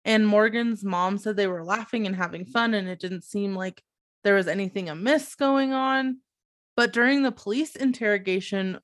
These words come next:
Morgan and Anissa said that they had been planning the murder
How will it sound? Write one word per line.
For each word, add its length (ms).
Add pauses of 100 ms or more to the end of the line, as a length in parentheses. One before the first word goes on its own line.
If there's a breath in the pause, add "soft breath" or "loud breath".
Morgan 540
and 160
Anissa 720 (100)
said 540
that 180
they 140
had 180
been 200
planning 600
the 100
murder 640